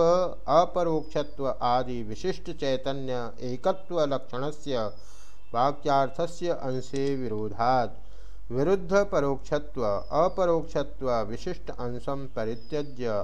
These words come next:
अविरुद्धम अखंड चैतन्य मात्रम लक्ष्यति इति। अतएव जिस प्रकार यह वही देवदत्त है, यह वाक्य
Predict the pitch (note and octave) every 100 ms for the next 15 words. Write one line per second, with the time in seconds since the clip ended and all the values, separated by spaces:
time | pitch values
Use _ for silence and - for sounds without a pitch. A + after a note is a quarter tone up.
0 | - D#3 F3+ E3 D3+ D3 B2+ C3+ A#2 G#2
1 | - A#2 D#3 E3 C#3 A2 A#2+ A#2 A#2 D3
2 | D#3+ C3+ A2+ G#2+ A2 - A#2 C3+ D#3+ E3+
3 | A2 - - A2 A2+ B2 A#2 G#2+ G#2+ A2+
4 | A#2 G#2 F2+ - - - - - - E3+
5 | F#3+ G3 F3+ E3 E3 E3 D#3 C#3 C3 C3+
6 | D3 - - - - C#3+ F3 C3+ B2 D#3
7 | G#3 F#3 E3+ D#3 C#3+ - A2+ G#2+ G2 -
8 | - - - - C#3+ E3+ C3+ C3 D3+ D3
9 | D#3+